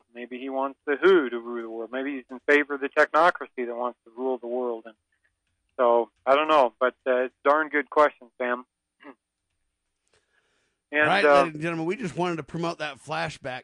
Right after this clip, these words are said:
Speaker 2: so you know that's what's really the truth. And it's interesting that good people are catching, uh, the bureaucrats at doing this and stuff. They don't want you to believe that was the narrative of Fauci before.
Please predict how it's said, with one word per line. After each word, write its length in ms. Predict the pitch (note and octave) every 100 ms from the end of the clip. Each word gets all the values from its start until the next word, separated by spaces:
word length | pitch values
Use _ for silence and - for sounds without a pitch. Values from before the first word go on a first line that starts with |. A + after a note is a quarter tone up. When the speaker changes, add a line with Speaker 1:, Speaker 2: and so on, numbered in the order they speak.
| -
Speaker 2:
so 120 | D3
you 160 | C#3+ D3
know 300 | D3+ D#3 A#2+
that's 260 | C3 -
what's 200 | F#3 D#3
really 240 | E3+ E3+ D#3+
the 100 | C#3+
truth. 440 | - D3 A#2 - _ _
And 100 | A#2+
it's 200 | A#2+ -
interesting 400 | D3+ D3+ - B2+
that 160 | A2 -
good 240 | C#3 C#3
people 280 | C#3+ D3+ A#2
are 60 | G2+
catching, 580 | - C#3+ - G#2 D#2 - _ _ _
uh, 240 | A2 G#2 G2+
the 100 | G#2+
bureaucrats 600 | G2 C3+ D3 - A#2+ A2 -
at 140 | F#2+
doing 300 | B2+ C3+ A2+
this 180 | F#2+ F#2
and 80 | -
stuff. 180 | G2
They 100 | G2
don't 160 | C3 E3
want 160 | D#3+ D3+
you 60 |
to 60 | C#3
believe 320 | B2+ C3 D#3
that 200 | A#2+ G2+
was 220 | G#2 F#2+ _ _ _ _ _
the 120 | E2+
narrative 560 | G#2 A#2 A#2+ G#2+ F2 _ _ _ -
of 180 | G#2 -
Fauci 480 | A#2+ G#2+ - G2+ -
before. 520 | G#2 F#2+ - F#2 D#2